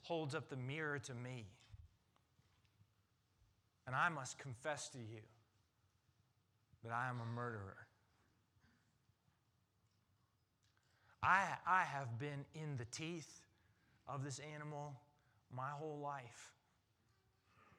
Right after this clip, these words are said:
And the thing that would provoke me is as silly as a person who drives too slow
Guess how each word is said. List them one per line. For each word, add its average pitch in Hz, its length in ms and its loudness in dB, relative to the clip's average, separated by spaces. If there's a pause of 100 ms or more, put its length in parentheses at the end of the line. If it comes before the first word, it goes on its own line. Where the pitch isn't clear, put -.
(1800)
And 131 100 -4
the 123 60 -2
thing 185 420 0
that 151 120 2
would 131 140 -2
provoke 156 520 0
me 165 340 -6 (840)
is 123 120 -4
as 131 100 0
silly 165 600 2 (1160)
as 113 120 -4
a 123 40 -2
person 156 420 0
who 143 60 -4
drives 147 540 2
too 180 160 -4
slow 170 640 -2